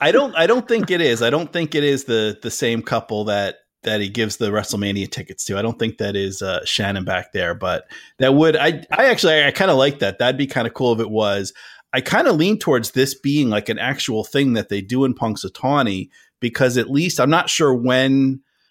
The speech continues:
um, or I'm not sure if, if this gets mentioned in later versions of the script. I know at least the initial version,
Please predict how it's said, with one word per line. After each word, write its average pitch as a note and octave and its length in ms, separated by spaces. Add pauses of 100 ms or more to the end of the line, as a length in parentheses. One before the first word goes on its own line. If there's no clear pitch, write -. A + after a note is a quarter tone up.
(280)
um, G2 500 (240)
or C3 100
I'm C3+ 100
not E3+ 120
sure E3 180
if, D3 120
if C#3 140
this C#3 180
gets A#2+ 240
mentioned C3+ 460
in A#2+ 160
later B2 360
versions A#2+ 500
of G#2+ 160
the F#2+ 80
script. D3+ 440
I G#2+ 80
know A2+ 200
at G#2+ 120
least C#3 540 (420)
the A#2 340
initial D3+ 400
version, G2 640